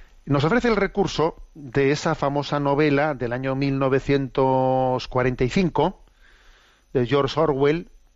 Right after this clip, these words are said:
de La rebelión en la granja, ¿eh? Supongo que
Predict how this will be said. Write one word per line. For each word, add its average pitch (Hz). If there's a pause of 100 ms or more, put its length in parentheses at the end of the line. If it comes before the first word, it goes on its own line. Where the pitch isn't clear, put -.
de 123
La 123
rebelión 127
en 135
la 131
granja, 196 (640)
¿eh? 151 (1200)
Supongo 123
que 135